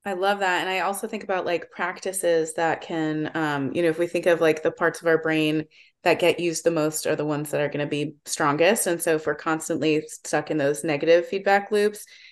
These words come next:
that's gonna be really strong. And so building up the muscles, so to speak, of the positive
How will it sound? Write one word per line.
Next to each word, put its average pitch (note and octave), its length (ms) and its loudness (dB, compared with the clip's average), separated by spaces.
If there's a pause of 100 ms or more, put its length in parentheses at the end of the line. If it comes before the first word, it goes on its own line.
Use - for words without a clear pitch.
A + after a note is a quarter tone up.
(260)
that's E3 280 2
gonna F3 140 -2
be D#3 100 0
really D3 240 2
strong. F#3 340 0
And E3+ 120 -4
so F3 160 2
building E3 420 4
up D3+ 180 -2
the D#3 100 -6
muscles, D#3 480 -2
so D#3+ 120 0
to D3+ 100 -2
speak, D3+ 420 -6
of C#3+ 340 2
the C#3+ 240 0
positive D#3+ 640 0